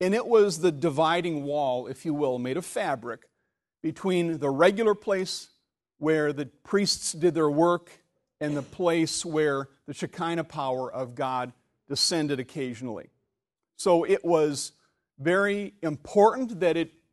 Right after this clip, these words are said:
that it show people the division, that it represent God in a, in a, in a, in a fitting way, and it was designed with beautiful, uh, cunning work, needlework.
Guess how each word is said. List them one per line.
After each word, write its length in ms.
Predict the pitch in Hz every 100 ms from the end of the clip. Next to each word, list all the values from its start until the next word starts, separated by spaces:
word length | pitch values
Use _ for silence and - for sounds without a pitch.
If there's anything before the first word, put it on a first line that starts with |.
| -
that 180 | 151 143
it 140 | 139
show 400 | - - 196 196
people 520 | - 220 196 196 180
the 80 | 151
division, 680 | 131 120 147 226 220 277 294 _ _ _ _ _ _ _ 131
that 160 | 151
it 100 | 139
represent 720 | 151 156 160 127 170 170 147
God 480 | 117 135 147 190 208 - _
in 140 | 147
a, 180 | 139 131 -
in 100 | 131
a, 120 | 127 -
in 100 | 131
a, 140 | 117 120
in 100 | 120
a 40 |
fitting 540 | - - 196 170 156 147
way, 480 | 180 160 135 151 _ _ _ _ _ _
and 320 | 147 151 147 147
it 120 | 165
was 200 | 156 131
designed 640 | 120 139 165 160 165 170 139
with 400 | 131 131 - _ _ _ 127 117
beautiful, 800 | 185 208 202 202 190 180 - _ _ _ _ -
uh, 300 | 123 120 127 - _ _ _ _
cunning 420 | - 202 190 165
work, 300 | 175 151 - 147
needlework. 840 | 156 175 165 135 120 85 _